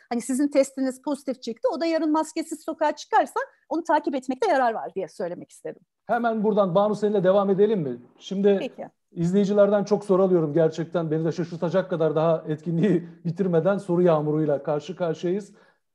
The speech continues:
Speaker 2: herkes Sağlık Bakanlığı'nın şu anda yürüttüğü çalışmayı merak ediyor. Şimdi hepiniz tabii bu konuda bir şeyler söyleyeceksiniz ama Banu, ilk sözü sana vereyim ben.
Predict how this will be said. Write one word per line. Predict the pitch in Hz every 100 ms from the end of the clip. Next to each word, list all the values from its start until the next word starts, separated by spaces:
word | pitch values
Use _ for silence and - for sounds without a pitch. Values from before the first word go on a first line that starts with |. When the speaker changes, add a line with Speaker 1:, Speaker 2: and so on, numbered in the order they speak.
| _
Speaker 2:
herkes | 202 208 208 202 202
Sağlık | 170 170 180
Bakanlığı'nın | 160 151 151 147 156 190 180 - _
şu | - 185
anda | 156 143
yürüttüğü | 147 175 165 196 202
çalışmayı | 170 156 - 160 160
merak | 135 113 110
ediyor. | 117 107 101 _ _ _ _ _ _ _
Şimdi | - 202 196
hepiniz | 202 233 196 175
tabii | 180 165 156
bu |
konuda | 156 160 156 156
bir | 156
şeyler | 175 160
söyleyeceksiniz | 156 160 147 165 185 185
ama | 214 190 190 165
Banu, | 175 175
ilk | 180
sözü | 190 165
sana | 175 175
vereyim | 160 139 135
ben. | 139 190 196